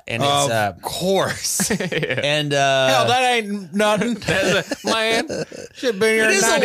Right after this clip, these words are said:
Speaker 2: ninety-four.
Speaker 1: guy. It is a white guy that's not afraid of anything.
Speaker 2: Uh,
Speaker 1: It's
Speaker 2: yeah.
Speaker 1: like,
Speaker 3: Yeah, yeah.
Speaker 1: it's just like, "We going to the wet crack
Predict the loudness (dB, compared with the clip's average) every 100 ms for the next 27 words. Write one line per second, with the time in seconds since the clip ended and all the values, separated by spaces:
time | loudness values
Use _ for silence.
0 | 4 4 4 4 2 0 0 0 0 2
1 | 0 0 0 0 -2 -2 -2 -2 -2 -2
2 | -2 -2 -4 -4 -4 0 0 -2 -2 0
3 | 0 0 0 -2 -4 -4 -6 -6 -6 -4
4 | -4 -4 -8 _ _ _ -8 -4 0 2
5 | 2 0 0 0 0 0 -2 0 0